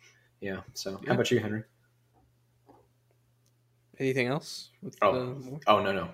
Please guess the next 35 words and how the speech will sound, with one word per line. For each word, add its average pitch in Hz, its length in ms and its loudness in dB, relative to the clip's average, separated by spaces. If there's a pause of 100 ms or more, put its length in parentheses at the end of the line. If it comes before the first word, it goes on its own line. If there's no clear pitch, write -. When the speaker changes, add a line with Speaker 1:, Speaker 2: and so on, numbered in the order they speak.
(160)
Speaker 1:
Nope. - 260 -6 (480)
Speaker 2:
All 120 60 -6
right. 151 180 -4 (1120)
Uh, 180 280 12
so 175 480 8
for 151 160 0
me, 196 480 6
um, 139 560 6 (540)
my 143 120 4
first 196 300 8
thing 156 220 6
is 143 460 4
I 143 80 8
was 143 220 4
gifted 156 400 8
a, 135 260 12
uh, 120 320 8 (360)
seventies 165 760 6 (100)
Canon 151 320 8
A 135 80 6
E 143 280 8
one. 123 380 4
So - 140 -2
it's 120 140 -2
a 123 40 -4
film 151 300 6
camera. 123 520 2
Um, 123 340 4
it's 123 220 -4
thirty-five 139 460 4
millimeters, 123 600 2
so 117 180 0
full 135 280 -2
frame 127 240 2
equivalent, 123 480 0